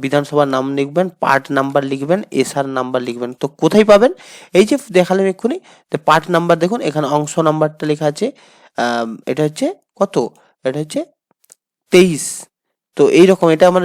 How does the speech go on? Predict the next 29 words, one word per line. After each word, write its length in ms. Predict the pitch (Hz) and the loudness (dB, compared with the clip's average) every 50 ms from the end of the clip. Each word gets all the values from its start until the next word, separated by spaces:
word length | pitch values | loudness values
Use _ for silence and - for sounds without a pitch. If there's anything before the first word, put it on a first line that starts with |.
| 175 147 143 | 0 0 -2
হিন্দিতে 360 | 156 165 165 190 185 - 214 185 | -2 -4 -4 -4 -4 -2 -2 -2
হচ্ছে, 200 | 180 185 180 - - 160 151 | -2 -2 -4 -4 -4 -2 0
হয়েছে 260 | 165 175 190 180 - 185 160 | 0 0 0 0 -2 -2 0
বলে, 120 | 151 170 226 220 | 0 -2 -2 -6
কিন্তু 160 | - 185 160 156 | -10 -8 -6 -4
এটা 100 | 147 151 139 139 | -4 -2 -2 -2
বাংলাতে 360 | 135 139 143 147 156 151 151 156 143 | -2 -2 0 -2 -2 -2 -2 -6 -6
দাঁড়ান 180 | 147 143 147 147 143 | -6 -4 -4 -4 -4
আমি 100 | 143 147 147 143 | -4 -6 -6 -8
একটু 120 | 143 - 147 131 | -8 -10 -10 -10
দেখিয়ে 200 | 131 135 - 156 147 | -10 -8 -8 -10 -10
দিচ্ছি 160 | 151 147 151 139 135 | -10 -12 -12 -12 -10
যদি 120 | 135 131 127 131 | -8 -6 -4 -4
বাংলাতে 280 | 127 127 131 127 139 127 - | -4 -4 -6 -8 -8 -8 -6
পাওয়া 160 | 110 110 113 | -6 -6 -6
যায়। 120 | 113 127 - _ _ _ _ _ _ _ _ _ - | -8 -10 -12 _ _ _ _ _ _ _ _ _ -8
তো 60 | - 160 156 | -2 2 2
দেখুন 220 | 185 - - 277 262 - 156 | 2 4 2 0 -2 -2 -2
এখানে 200 | - - 196 202 202 - - | -2 0 0 0 0 2 2
এই 60 | 180 175 | 2 6
যে 60 | 196 185 | 6 6
আরেকটা 260 | 180 170 175 170 190 185 165 | 8 6 4 4 2 2 4
ডাউনলোড 280 | 160 165 175 185 190 - - | 4 4 4 4 2 2 2
করলাম, 180 | 185 180 180 165 156 | 0 2 2 0 0
এটা 120 | 156 175 - | 0 -2 -2
কিন্তু 160 | 175 165 165 175 170 | -2 -4 -4 -4 -6
পুরো 120 | 175 185 185 - - | -6 -6 -4 -2 -2
সম্পূর্ণভাবে 540 | 143 139 143 - 151 151 151 147 151 175 190 170 139 | -2 -2 -2 -4 -4 -2 -2 0 0 0 0 0 0
বাংলাতে 320 | 123 127 131 135 - - | 0 0 0 -2 0 -2